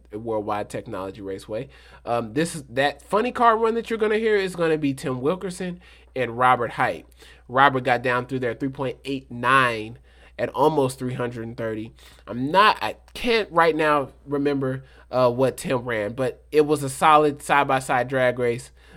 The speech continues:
Uh, and you'll hear both engines singing at the end of the racetrack. So I'm gonna go ahead and play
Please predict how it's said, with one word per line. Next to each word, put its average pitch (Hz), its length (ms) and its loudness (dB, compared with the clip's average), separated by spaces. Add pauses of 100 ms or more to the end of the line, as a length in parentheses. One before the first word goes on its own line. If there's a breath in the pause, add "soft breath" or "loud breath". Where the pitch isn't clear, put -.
Uh, 120 220 0
and 123 100 0
you'll 143 140 2
hear 143 180 2
both 135 380 0
engines 131 380 -2
singing 123 280 -4
at 110 140 -10
the - 100 -12
end 123 160 -8
of 113 60 -10
the 113 80 -10
racetrack. 110 500 -6 (360 loud breath)
So - 400 2 (160 loud breath)
I'm 131 120 -6
gonna 156 160 2
go 170 100 0
ahead 175 160 2
and 139 100 0
play 185 480 -2